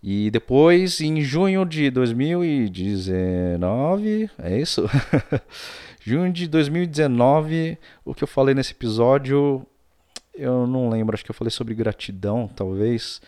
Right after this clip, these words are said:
mas em junho de dois mil e dezenove eu já tava com a Captar aqui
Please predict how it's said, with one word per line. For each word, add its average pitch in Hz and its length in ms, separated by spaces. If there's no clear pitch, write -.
mas 101 520
em 110 220
junho 120 240
de 131 140
dois 135 180
mil 139 140
e - 20
dezenove 139 500
eu 160 300
já 113 160
tava 117 560
com 104 180
a 95 200
Captar 107 580
aqui 123 380